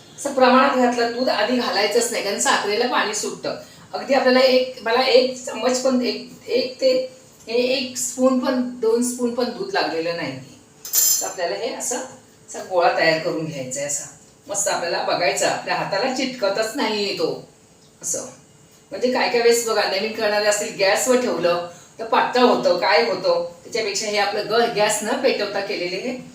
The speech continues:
बरे. आता मी ह्याला पहिल्यांदाच तूप लावून घेते, मग काय लावायची गरज नाही.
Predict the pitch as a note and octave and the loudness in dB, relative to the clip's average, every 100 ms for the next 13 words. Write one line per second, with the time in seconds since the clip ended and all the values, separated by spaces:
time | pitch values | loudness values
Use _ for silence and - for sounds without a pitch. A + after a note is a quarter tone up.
0 | - - - F3+ - - - - - - | -20 -20 -4 -2 -2 -8 -18 -20 -20 -20
1 | - - - - - - - - - - | -20 -20 -20 -20 -20 -20 -20 -20 -20 -20
2 | - - - - - - E3 F3+ G#3+ B3+ | -20 -20 -20 -20 -20 -20 -10 -10 -6 -8
3 | - - - - D#4 C#4 - C4 D4 A3 | -8 -14 -20 -8 -4 -4 -4 -2 -2 -2
4 | A3 B3+ - - F3 D#3+ F3+ F3 D#3 D3 | -2 -4 -6 -8 -2 -2 -2 -4 -6 -6
5 | - - - - _ - G#3+ - - - | -8 -12 -20 -20 _ -8 -8 -2 -2 2
6 | - - F3+ - F3 - D#3 D#3+ C#3 B2+ | 0 0 -4 -4 0 0 0 -2 -4 -6
7 | - | -10